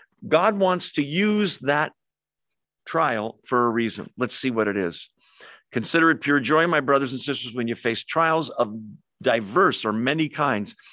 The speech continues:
Why, James? Verse three, "Because you know that the testing of your faith produces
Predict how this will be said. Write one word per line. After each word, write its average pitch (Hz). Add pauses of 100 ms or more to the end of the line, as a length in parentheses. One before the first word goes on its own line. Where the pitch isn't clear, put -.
(160)
Why, 131
James? 104 (1040)
Verse 123
three, 113
"Because 117
you 120
know 143
that 113
the 104 (100)
testing 190 (840)
of 110
your 107
faith 107 (1040)
produces 147